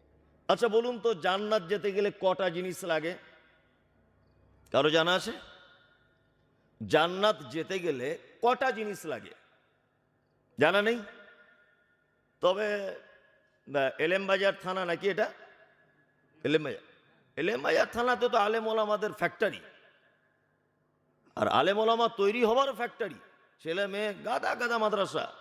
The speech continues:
তবে এখানকার মানুষ তো ছোটখাটো বিষয় জানা দরকার। এটা চব্বিশ পরগনার লোক হলে না জানলে অসুবিধে ছিল না।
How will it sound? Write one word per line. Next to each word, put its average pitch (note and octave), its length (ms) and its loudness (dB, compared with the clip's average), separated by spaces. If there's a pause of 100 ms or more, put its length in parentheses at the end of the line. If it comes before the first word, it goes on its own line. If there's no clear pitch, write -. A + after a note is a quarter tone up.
(1300)
তবে D3 200 6
এখানকার A#3+ 400 0
মানুষ A#3+ 360 -6
তো A#3+ 320 -4
ছোটখাটো G#3+ 420 -4
বিষয় F#3+ 340 -2
জানা E3+ 260 -2
দরকার। D#3 420 0 (1400)
এটা A2+ 120 0
চব্বিশ E3+ 400 0
পরগনার B3+ 340 0
লোক A#3+ 220 -2
হলে G#3+ 220 -2
না G3 160 -2
জানলে F3+ 240 -4
অসুবিধে D#3 400 -6
ছিল A#2 240 -8
না। F2+ 120 -14